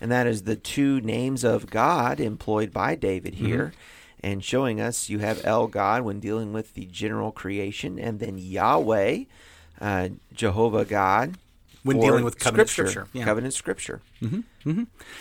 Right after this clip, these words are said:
Speaker 2: Uh, notice, unlike the New King James, he still said rock in the last verse.
Speaker 1: And in defense of the New King James, there's a marginal note, literally rock.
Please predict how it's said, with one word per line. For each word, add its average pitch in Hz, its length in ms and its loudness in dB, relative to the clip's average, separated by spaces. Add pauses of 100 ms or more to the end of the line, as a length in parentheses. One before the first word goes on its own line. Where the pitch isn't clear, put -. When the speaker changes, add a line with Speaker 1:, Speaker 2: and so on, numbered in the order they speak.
Speaker 2:
Uh, 160 140 2
notice, 143 560 4
unlike 127 380 -2
the 131 80 -6
New 120 120 -4
King 107 240 -8
James, 104 320 -8
he 117 140 -8
still - 240 -6
said 101 340 -6
rock 104 400 -6 (180)
in 117 120 -6
the 98 80 -8
last 98 300 -10
verse. - 360 -10 (400)
Speaker 1:
And 135 160 2
in 156 140 2
defense 180 400 0
of - 100 -2
the 101 100 -4
New 98 180 -8
King 92 260 -8
James, 98 420 -2
there's 95 220 -2
a 117 40 0
marginal 117 540 2
note, 92 300 -4
literally 95 500 -4
rock. 92 400 2